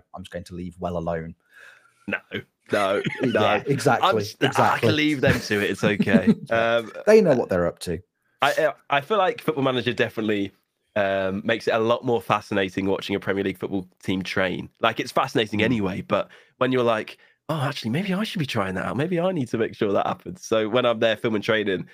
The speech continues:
Speaker 2: and, like, there are bits obviously you, you can't put out because tactical stuff stays within the,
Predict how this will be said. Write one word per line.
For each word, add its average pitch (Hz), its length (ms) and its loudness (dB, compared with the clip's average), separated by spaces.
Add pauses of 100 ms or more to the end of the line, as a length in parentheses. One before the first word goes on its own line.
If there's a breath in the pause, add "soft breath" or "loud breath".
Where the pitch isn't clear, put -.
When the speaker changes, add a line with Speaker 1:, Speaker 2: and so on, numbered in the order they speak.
(240 soft breath)
Speaker 2:
and, 104 120 2
like, 104 180 0
there 104 100 2
are 101 40 0
bits 98 220 -4
obviously 95 300 -4
you, 90 180 -6
you 92 160 -2 (140)
can't 92 340 0
put - 140 -2
out 101 220 0
because 92 440 -6 (380)
tactical 107 320 -4
stuff - 260 -2
stays 92 240 -2
within 90 280 -2
the, 85 120 -6